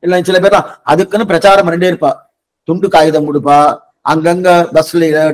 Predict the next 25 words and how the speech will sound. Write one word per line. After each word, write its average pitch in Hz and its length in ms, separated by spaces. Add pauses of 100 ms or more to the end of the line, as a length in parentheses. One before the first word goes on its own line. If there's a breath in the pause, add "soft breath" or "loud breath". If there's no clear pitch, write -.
ட்ரெயின்லயோ 165 520
அவளா 160 320
பண்ணிட்டு 170 220
இருக்கவளா, 151 240 (360)
அந்த 156 200
மாதிரி 196 180
இருக்குன்னு 180 260
அவசியமே 170 340
இல்லை. 156 200
ஏன்னா 151 200 (500)
பகவான் 202 640
பார்த்து 185 280
யாருக்கு 175 400
அனுகிரகம் 170 460
பண்றாளோ 156 280
அவ 143 120
வரப்போறா, 135 360 (520)
அவளுடைய 156 400
கர்மா. 160 320 (480)
அதுக்குன்னு 196 520 (100)
பார்த்தா 208 400 (420)
அவர் 202 220
தான் 220 140
பண்றாருன்னு 208 340
சொல்ல, 196 160